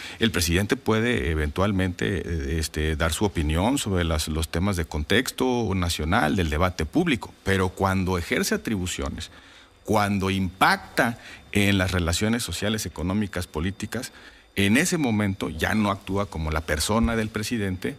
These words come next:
como Andrés Manuel López Obrador, sino como el jefe de gobierno que encabeza la administración pública federal.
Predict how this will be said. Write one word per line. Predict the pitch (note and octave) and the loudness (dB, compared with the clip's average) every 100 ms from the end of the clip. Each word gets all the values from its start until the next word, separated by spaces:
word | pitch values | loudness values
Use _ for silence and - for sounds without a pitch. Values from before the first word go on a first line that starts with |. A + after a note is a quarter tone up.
| - | -12
como | - - | -10 -6
Andrés | C#2 C2+ D2 | -2 -2 -2
Manuel | D2 F2 G2 | 0 2 2
López | G2 G2 G#2 | 0 -2 -2
Obrador, | G2 G2 F2 A2 | -2 -2 -2 -2
sino | - - F2 F#2 G#2+ | -2 0 0 0 -2
como | - D2+ G2 | -2 0 2
el | G2 | 2
jefe | E2 - F2 - G#2 | 0 0 0 2 2
de | G2 | 2
gobierno | A2+ A2+ F2+ G2 G#2 | 2 2 2 0 -2
que | E2 | -4
encabeza | D#2 D2+ F#2 - | -4 -2 0 0
la | G#2 | 0
administración | E2 D2+ C#2 - - D#2+ F#2 A2 - - - | 0 0 -2 -2 0 2 0 0 -6 -16 -2
pública | G#2+ G2+ G#2 F#2+ G#2+ G#2+ - - - | 2 4 4 4 2 0 -6 -20 -20
federal. | - - - C3+ A3 G3 | -18 -2 2 4 2 -2